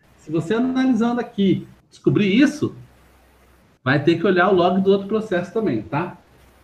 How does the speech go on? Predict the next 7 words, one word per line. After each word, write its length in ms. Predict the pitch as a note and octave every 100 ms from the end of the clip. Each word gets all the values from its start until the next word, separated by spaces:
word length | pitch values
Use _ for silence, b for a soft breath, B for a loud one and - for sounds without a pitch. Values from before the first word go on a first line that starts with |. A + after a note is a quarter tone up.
| _ -
Aqui 200 | A3+ D#4
tá 120 | D4
tudo 520 | - - C#4+ C4+ G#3
que 80 | -
ele 140 | F#3+ F3
fez, 340 | F3 D#3 -
pessoal. 540 | - A#2+ - - D2